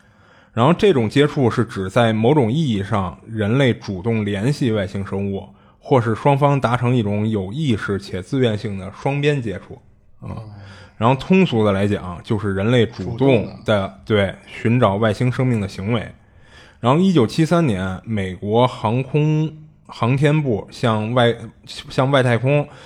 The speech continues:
Speaker 1: 发射了先驱者十一号探测器，并且在先驱者十一号探测器上安装了一块记载着讯息的镀金铝板儿。这块板儿上呢，刻有一男一女的画像，以及一些符号，用以表示这，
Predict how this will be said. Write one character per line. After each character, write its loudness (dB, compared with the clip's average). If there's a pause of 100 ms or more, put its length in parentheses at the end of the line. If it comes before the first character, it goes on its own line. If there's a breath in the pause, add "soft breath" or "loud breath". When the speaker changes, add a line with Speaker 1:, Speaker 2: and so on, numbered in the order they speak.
(200 loud breath)
Speaker 1:
发 0
射 2
了 2
先 0
驱 4
者 0
十 -4
一 2
号 0
探 0
测 2
器， -2 (480 soft breath)
并 4
且 2
在 2
先 0
驱 0
者 2
十 -4
一 2
号 0
探 0
测 0
器 0
上 -4
安 0
装 4
了 2
一 -2
块 0 (300 loud breath)
记 0
载 -2
着 -6
讯 0
息 0
的 0
镀 -6
金 0
铝 0
板 -4
儿。 -10 (420 soft breath)
这 2
块 4
板 0
儿 -10
上 -2
呢， 0
刻 4
有 2
一 0
男 2
一 4
女 0
的 -10
画 0
像， 0 (400 soft breath)
以 -6
及 -4
一 2
些 4
符 -6
号， -2
用 2
以 2
表 -4
示 -2
这， 0